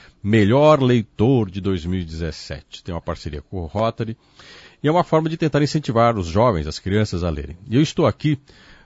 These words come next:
com o gerente de livro, leitura e literatura da Biblioteca Municipal de Maringá. Estou com Júlio César de Paula Rodrigues. Júlio,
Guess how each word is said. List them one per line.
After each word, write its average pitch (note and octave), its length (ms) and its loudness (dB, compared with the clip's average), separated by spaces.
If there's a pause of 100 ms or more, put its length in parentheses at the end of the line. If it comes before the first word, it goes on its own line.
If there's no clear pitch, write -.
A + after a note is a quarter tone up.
(120)
com B2 520 0
o B2 180 0
gerente A#2 400 2
de A2 80 0
livro, F3+ 540 2
leitura C#3 600 2
e F#3 40 -2
literatura C#3+ 520 -2
da F#2 100 -2
Biblioteca F2 360 -4
Municipal E2+ 380 -6
de D2+ 80 -8
Maringá. D#2 260 -4
Estou G2 180 -8
com F#2 140 -8
Júlio G#2+ 220 -4
César F#2+ 400 0
de D#2+ 120 -4
Paula F#2+ 240 -2
Rodrigues. D#2+ 720 -8
Júlio, A2+ 260 0